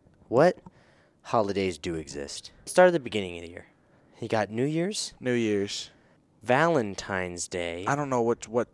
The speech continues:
Speaker 2: order they come in, but Valentine's Day, I'd say Saint Patty's Day, you
Speaker 1: You think
Speaker 2: know.
Speaker 1: Saint Patty's Day is a, I think that's, you're pushing it, but yeah.
Speaker 2: I'd consider it one.
Speaker 1: Yeah, I'm gonna Google list of holidays. Um,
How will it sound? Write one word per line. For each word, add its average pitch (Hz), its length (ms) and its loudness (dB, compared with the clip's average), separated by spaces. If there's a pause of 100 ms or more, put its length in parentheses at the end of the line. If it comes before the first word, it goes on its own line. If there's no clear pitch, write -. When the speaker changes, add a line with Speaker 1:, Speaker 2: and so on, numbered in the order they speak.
(140)
Speaker 2:
order 117 220 0
they 92 140 -8
come 87 200 -14
in, 90 140 -14
but 101 140 -6
Valentine's 131 520 0
Day, 131 240 2
I'd 185 200 6
say 214 140 8
Saint 160 280 0
Patty's 107 380 -2
Day, 98 400 -6
you 123 80 -8
Speaker 1:
You 143 80 2
think 160 120 0
Speaker 2:
know. 147 60 -2
Speaker 1:
Saint 151 180 2
Patty's 139 280 2
Day 151 180 8
is 139 180 4
a, 139 140 0 (160)
I 175 120 10
think 175 200 0
that's, 104 180 4 (960)
you're - 100 -4
pushing 113 380 0
it, 76 160 -12
but 98 160 -2
yeah. - 280 -6 (760)
Speaker 2:
I'd 220 180 8
consider 95 520 -2
it - 100 -14
one. 62 340 -18 (680)
Speaker 1:
Yeah, 139 320 4 (240)
I'm 147 300 -4
gonna 107 200 -2 (160)
Google 90 360 -2
list 104 300 -2
of - 80 -4
holidays. 92 720 -6 (2500)
Um, 90 440 -4